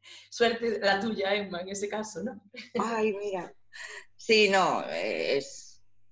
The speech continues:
Speaker 2: vamos, nos llevamos muy, muy bien, Pablo y yo. Muy bien, es muy divertido. Y
Speaker 1: En
Speaker 2: me
Speaker 1: este caso,
Speaker 2: entiende.
Speaker 1: eso, puedes decir que el baile te lo ha dado todo.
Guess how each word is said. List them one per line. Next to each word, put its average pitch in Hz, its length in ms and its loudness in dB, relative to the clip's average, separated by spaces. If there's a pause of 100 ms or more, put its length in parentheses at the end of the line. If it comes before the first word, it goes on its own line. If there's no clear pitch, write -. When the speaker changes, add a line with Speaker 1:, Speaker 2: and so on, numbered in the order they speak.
Speaker 2:
vamos, 120 560 -2
nos 156 180 -4
llevamos 180 460 2
muy, 185 220 0
muy 185 340 0
bien, 151 340 -2
Pablo 135 320 -2
y 123 160 -6
yo. 123 220 -10 (160)
Muy 151 320 -4
bien, 127 340 -4
es 143 220 -12
muy 165 320 -4
divertido. 135 600 -4 (680)
Y 208 160 -4
Speaker 1:
En 185 80 0
Speaker 2:
me 165 80 0
Speaker 1:
este - 0 -
caso, - 220 -2
Speaker 2:
entiende. - 180 -12 (240)
Speaker 1:
eso, 202 240 -2
puedes 196 180 -4
decir 226 220 -4
que 247 60 -4
el 214 80 0
baile 294 340 0
te 220 80 -4
lo 202 80 2
ha 202 40 2
dado 208 380 -2
todo. 143 400 -2